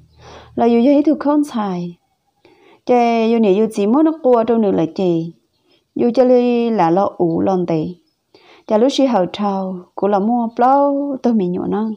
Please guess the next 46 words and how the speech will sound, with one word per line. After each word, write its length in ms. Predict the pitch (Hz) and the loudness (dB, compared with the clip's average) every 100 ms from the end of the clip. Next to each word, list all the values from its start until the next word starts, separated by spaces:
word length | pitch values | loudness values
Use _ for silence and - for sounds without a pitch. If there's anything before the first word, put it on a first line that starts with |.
| - _ _ _ _ _ _ _ _ _ - _ | -14 _ _ _ _ _ _ _ _ _ -20 _
Thầu 140 | - 214 | -2 0
nó, 720 | 226 240 240 240 240 233 233 | 2 4 2 0 -2 -2 -2
cô 80 | 226 226 | -2 0
tên 140 | 262 | 0
mì 100 | 240 | 0
tôi 160 | 233 277 | 0 0
mì 180 | 247 220 | 0 0
nhọ, 540 | 185 185 202 208 208 | 2 2 0 -2 -2
tôi 100 | 247 | -2
chơi 160 | 254 247 - | -2 -4 -2
chung 200 | 254 254 | -2 -2
lờ 120 | 175 | -2
lò. 300 | 165 160 160 - _ _ - | -2 -4 -8 -16 _ _ -2
Yêu 140 | 240 | 0
lúc 120 | 294 311 | 0 0
chị 160 | 185 196 | -2 -2
tôi 140 | 269 | -2
phải 120 | 285 - - | -2 -4 -4
phê 220 | 220 185 170 | -2 0 0
lờ 120 | 165 | -2
nè, 140 | 196 | -2
yêu 160 | 185 190 | -2 -2
sai 320 | - 269 285 | -2 0 0
ý, 180 | - 185 | -2 -2
yêu 200 | 196 202 220 | 0 -2 -4
tôi 100 | 262 | -4
chỉ 100 | 175 | -2
tao 160 | 202 | 0
lúc 120 | 202 240 | 0 0
sai 240 | - 226 | -2 -2
yêu 220 | 269 180 | -2 -4
lờ 100 | 160 175 | -6 -8
nè. 60 | 165 - _ _ _ _ _ - - - - | -10 -14 _ _ _ _ _ -20 -20 -16 -2
Lo 140 | 254 | -2
xóa 200 | 247 233 | 2 2
qua 140 | 269 254 | 2 2
cha 160 | 240 | 0
của 100 | 240 233 | 0 -2
tôi 100 | 226 | -2
chỉ 140 | 220 | -2
để 120 | 220 185 | -2 -2
nó 140 | 208 | -2
mà 120 | 202 | -4
chơi 220 | 196 269 220 | -2 -2 -2
khí 180 | 277 285 | -2 -2
thì 100 | 277 | -2